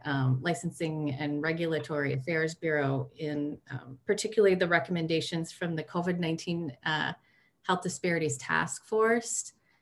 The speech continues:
to include some implicit bias training as a requirement for, for health professionals, and social workers fall into that.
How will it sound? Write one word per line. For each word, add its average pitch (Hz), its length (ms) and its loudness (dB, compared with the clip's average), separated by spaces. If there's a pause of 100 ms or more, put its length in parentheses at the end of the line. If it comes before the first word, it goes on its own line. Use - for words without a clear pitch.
(340)
to 165 600 2
include 170 680 0
some 165 240 -4
implicit - 500 -4
bias 143 440 -2
training 151 380 -4
as - 140 -6
a 156 80 -8
requirement 147 720 -8
for, 147 400 -6 (200)
for 120 400 -8 (220)
health - 260 -6
professionals, 156 520 -6
and 175 100 -2
social 170 320 -4
workers 131 400 -4
fall 135 440 -8
into 131 320 0
that. 123 340 -6